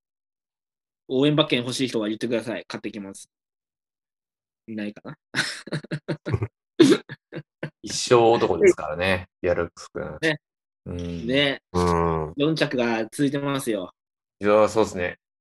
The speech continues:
Speaker 2: うん。
Speaker 1: うん。まあまあまあまあ、
Speaker 2: うん。
Speaker 1: 長い目で見て、面白いよ、ディープサンクだ。
Speaker 2: ね。
Speaker 1: うん。
Speaker 2: 千六百メートル
Speaker 1: ってなところですね、
Speaker 2: 専用の。
Speaker 1: うちの馬は。
Speaker 2: はい。ということでね。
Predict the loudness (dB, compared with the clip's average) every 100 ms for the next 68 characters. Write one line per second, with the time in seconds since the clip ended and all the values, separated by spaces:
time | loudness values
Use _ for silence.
0 | -12 -12 -12 _ _ -8 -6 -6 -4 -2
1 | -2 -4 -8 -14 -20 _ _ _ -10 -10
2 | _ -6 -4 -4 -8 -10 -12 -12 -14 _
3 | -6 -2 0 0 -4 -6 -10 -14 -16 -10
4 | -10 -8 -8 -8 -14 -16 -18 _ _ _
5 | -12 -12 -12 -18 _ -12 -12 _ _ _
6 | _ -8 -8 -12 _ -10 0 2 2 0
7 | -2 0 2 2 2 -2 4 8 8 8
8 | 4 4 6 6 4 -2 0 0 -2 -6
9 | _ _ _ _ -4 -2 -4 -10 -16 _
10 | _ _ _ _ _ _ _ _ _ _
11 | _ _ _ _ _ _ _ -4 -4 -6
12 | -8 -6 -6